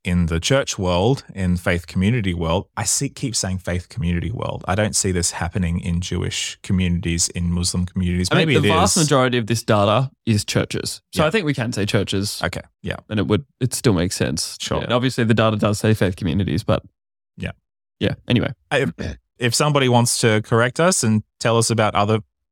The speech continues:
Speaker 1: faith communities that operate on this level, I'd really be interested to know about it, but I'm not aware of any.
Speaker 2: Yeah. No, that's fair. I just find it interesting that f-,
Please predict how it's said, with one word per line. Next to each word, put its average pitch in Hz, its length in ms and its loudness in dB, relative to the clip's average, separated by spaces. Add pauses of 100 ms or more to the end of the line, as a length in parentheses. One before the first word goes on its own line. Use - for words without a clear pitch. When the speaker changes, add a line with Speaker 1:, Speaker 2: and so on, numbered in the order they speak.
(100)
Speaker 1:
faith 101 220 2
communities 101 560 4
that 92 140 0
operate 104 460 2
on 98 160 0
this 95 240 0
level, 101 320 0
I'd 95 300 0
really 95 340 0
be 90 160 0
interested 87 380 -2
to 87 80 -4
know 82 160 0
about 82 240 0
it, - 80 -8
but - 100 -6
I'm 82 160 -2
not - 140 -4
aware - 200 -8
of - 80 -8
any. 78 260 -8 (200)
Speaker 2:
Yeah. 131 160 2 (180)
No, 196 120 2
that's 147 160 2
fair. 156 200 0 (320)
I 208 120 2
just 311 120 -4
find 247 160 2
it 143 40 -2
interesting 143 400 2
that 113 240 2 (580)
f-, - 160 -14